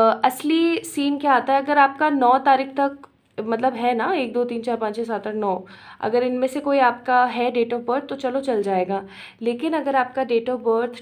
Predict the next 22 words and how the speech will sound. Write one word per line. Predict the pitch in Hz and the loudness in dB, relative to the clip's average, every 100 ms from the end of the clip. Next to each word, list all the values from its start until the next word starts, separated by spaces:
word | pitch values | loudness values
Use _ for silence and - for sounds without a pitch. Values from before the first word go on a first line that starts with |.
| - | -4
टेन, | 220 214 233 | -2 -2 -4
इलेवन, | 233 214 208 226 | -4 -4 -2 -4
ट्वेल्व | 226 220 208 | -4 -4 -2
यानी | 220 233 | -2 -2
कि | 247 | -4
दो | 233 233 | 0 2
डिजिट | 240 240 254 | 0 -4 -4
वाले | 240 220 226 | -2 0 0
हो | 240 | 0
जाते | 202 185 190 | 0 -2 -4
हैं | 240 | -8
तो | - | -8
उसको | - - 277 | -10 -6 -2
हम | 269 262 | -2 0
लोग | 262 | -2
क्या | 262 | -2
करते | 233 226 226 | -2 -4 -4
हैं, | 240 | -4
मूलांक | 226 208 214 | 0 0 -2
निकालने | 220 214 202 202 | -6 -2 -2 -2
के | 208 | -2
लिए | 226 247 392 | -2 0 -2